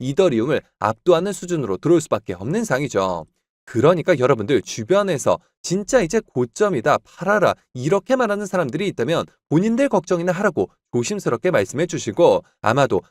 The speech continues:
그렇게 겁주는 사람들 대부분이 국내 주식에서 지금 손실 보고 있는 그런 사람들일 겁니다.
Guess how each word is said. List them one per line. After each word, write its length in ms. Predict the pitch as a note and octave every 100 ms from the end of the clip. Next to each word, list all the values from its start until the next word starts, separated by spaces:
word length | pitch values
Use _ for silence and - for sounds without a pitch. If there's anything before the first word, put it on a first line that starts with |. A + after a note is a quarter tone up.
| -
그렇게 280 | B2+ C#3+ F#3
겁주는 420 | - B2 - G#3+
사람들 420 | A3+ E3 A#2+ D#3+ B2
대부분이 560 | A2 B2 D3 B2+ C3+ - _ -
국내 280 | D3 G3 A3
주식에서 440 | - C#3 C#3 -
지금 260 | - C3 F#2 _ _
손실 380 | - C4 C4+ D4
보고 200 | C4+ C#4
있는 220 | F3+ G#2
그런 320 | - D#3+ C#4
사람들일 400 | C4+ B3 G#3 F#3+
겁니다. 560 | C#3 D#3 B2 G2 F#2+